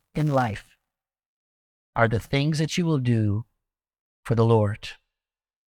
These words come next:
They won't be easy, but they will absolutely be rewarding if you do them by faith. And Father, this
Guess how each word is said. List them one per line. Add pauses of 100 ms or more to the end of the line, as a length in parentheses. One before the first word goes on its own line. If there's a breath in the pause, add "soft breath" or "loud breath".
(460)
They
won't
be
easy, (1080)
but
they
will (100)
absolutely
be
rewarding (1160)
if
you
do
them (1000)
by
faith. (1500)
And
Father,
this